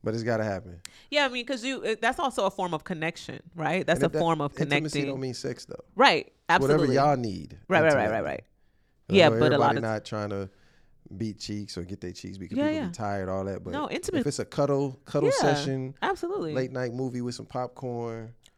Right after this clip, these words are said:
Speaker 1: you know what I mean? Sitting
Speaker 2: Conversation.
Speaker 1: on the patio with a candle.
Speaker 2: Yeah.
Speaker 1: You know, whatever it is.
Speaker 2: Yeah, we do all those things.
Speaker 1: Yes.
Speaker 2: Yeah, absolutely. I mean, intimacy can be so many things. Talking to each other about your dreams and goals and
Speaker 1: Mm-hmm.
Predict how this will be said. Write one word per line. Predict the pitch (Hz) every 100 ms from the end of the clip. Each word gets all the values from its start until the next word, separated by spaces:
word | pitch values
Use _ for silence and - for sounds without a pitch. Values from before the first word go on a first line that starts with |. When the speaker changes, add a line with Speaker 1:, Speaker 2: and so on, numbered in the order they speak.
| _ -
Speaker 1:
you | 208
know | -
what |
I | -
mean? |
Sitting | - - 392 -
Speaker 2:
Conversation. | 415
Speaker 1:
on | -
the | -
patio | - 117 117 117 117 117
with | 110 107
a |
candle. | - 135 120 113 113 110 107
Speaker 2:
Yeah. | 262 359 175 156 170 185
Speaker 1:
You | 113
know, | 107
whatever | 110 120 110 110
it |
is. | 113 104 101 110 -
Speaker 2:
Yeah, | - -
we | 208
do | 359 269
all | - 226
those | 190 139 -
things. | - - - 175
Speaker 1:
Yes. | - 214
Speaker 2:
Yeah, | - 147 -
absolutely. | 240 247 269 240 151 139 143 165 -
I | 165
mean, | 165
intimacy | 190 196 175 175
can | 160
be | 175
so | - - 196
many | 160 131
things. | 123 120 104 160 - - - - -
Talking | 165 175
to | 170
each | 165 165
other | 160
about | 160 160
your | 165
dreams | 156 160 131 127 131
and | 131
goals | 135 143 101 143
and | - 107
Speaker 1:
Mm-hmm. | 104 110 123